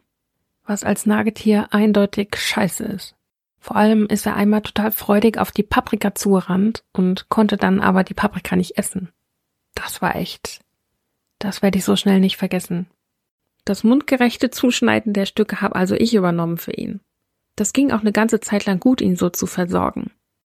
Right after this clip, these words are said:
Und da hat mir dieser Gemüseschneider echt den Allerwertesten gerettet, muss ich sagen. Ich für mich hätte ihn nicht gebraucht, ich nutze ihn auch seitdem das Meerschweinchen nicht mehr da ist,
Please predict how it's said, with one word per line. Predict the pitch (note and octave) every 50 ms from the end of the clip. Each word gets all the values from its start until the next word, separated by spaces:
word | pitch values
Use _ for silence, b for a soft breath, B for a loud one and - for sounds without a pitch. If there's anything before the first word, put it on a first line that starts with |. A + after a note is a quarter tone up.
| _ _ _
Und | - G3 G3 -
da | G#3 G#3 A3 A3+ - -
hat | A3 G#3+ - -
mir | G#3+ G#3+
dieser | G3+ G3 G3 - G3
Gemüseschneider | F#3+ G3 F#3+ F#3+ G3+ G3+ G3+ G#3 - - G#3 G3 F#3+ F#3+ F#3+ - -
echt | - G3+ G3+ - - -
den | G3 G3
Allerwertesten | - F#3 F3+ F3+ F3 F3 F3 - - - - G3+
gerettet, | F#3 - F3 F3+ F3+ - F#3 -
muss | - F3+ E3+ F3+
ich | F3 -
sagen. | - - - - F#3 F#3 F#3 - _ _ _ _ _ _ _ _
Ich | - A#3+ A#3+ -
für | - B3+
mich | A#3+ B3+ B3+ -
hätte | B3+ A#3+ - A#3+
ihn | A3+ A3 G#3+
nicht | A#3 A3+ -
gebraucht, | - A3 - - G3+ G3+ G#3 -
ich | G#3+ - -
nutze | G3+ G#3 - - G#3+
ihn | G#3 -
auch | - G3+
seitdem | - - G3+ F#3+ - G3+ G3
das | G3 F#3+ -
Meerschweinchen | G3+ F#3+ F#3 F#3+ - G3 F#3+ F#3+ - F#3+ F#3
nicht | F#3+ F#3+ -
mehr | G3 F#3 F3 E3+
da | - - G#3 A3+ A3+
ist, | - G#3+ G3+ - -